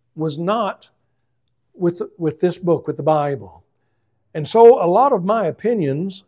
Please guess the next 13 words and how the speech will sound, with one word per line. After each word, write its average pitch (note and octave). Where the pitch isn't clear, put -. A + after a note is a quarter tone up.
and D#3+
a D#3+
lot G3
of E3+
my F3+
traditions, D3+
they F3
would A#3+
contradict G#3+
what E3
this E3+
book -
says. A2